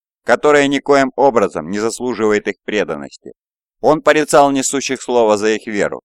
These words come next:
и в этом был прав. Быть может, он боялся того, что сделают настоящие боги, когда увидят, что ему поклоняются.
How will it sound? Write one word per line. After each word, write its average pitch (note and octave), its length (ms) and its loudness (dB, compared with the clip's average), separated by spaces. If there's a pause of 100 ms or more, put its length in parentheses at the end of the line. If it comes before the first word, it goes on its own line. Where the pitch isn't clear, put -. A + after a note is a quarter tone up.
(140)
и G#2 100 -4
в B2+ 80 2
этом B2+ 300 2
был A#2 200 0
прав. F2+ 280 0 (580)
Быть B2 220 -4
может, D#3 400 0
он A2 180 -4
боялся A#2+ 480 2
того, F2+ 220 -2
что G#2+ 240 -6
сделают G#2+ 420 -2
настоящие G#2 720 -6
боги, E2 400 -6 (100)
когда G#2+ 320 0
увидят, A2+ 440 -2
что - 180 -8
ему G2+ 220 -6
поклоняются. F#2+ 840 -6